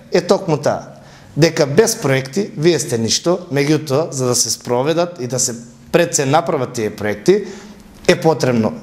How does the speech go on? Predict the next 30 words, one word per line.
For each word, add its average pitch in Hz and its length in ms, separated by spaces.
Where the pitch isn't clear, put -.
доста 131 360
работа, 101 460
доста 151 500
посветеност 127 720
кон 160 180
работата 170 500
што - 160
ја 170 140
водите 190 460
и 196 180
искреност 214 640
према 165 240
луѓето 175 400
со 135 160
кои 139 200
што 135 280
работите 123 560
и 156 80
тимот 160 560
кој 135 140
што 135 160
стои 120 260
зад 113 240
вас. - 440
Сите 233 320
тие 220 160
работи 185 300
јас 165 160
ги 151 80
согледав 127 500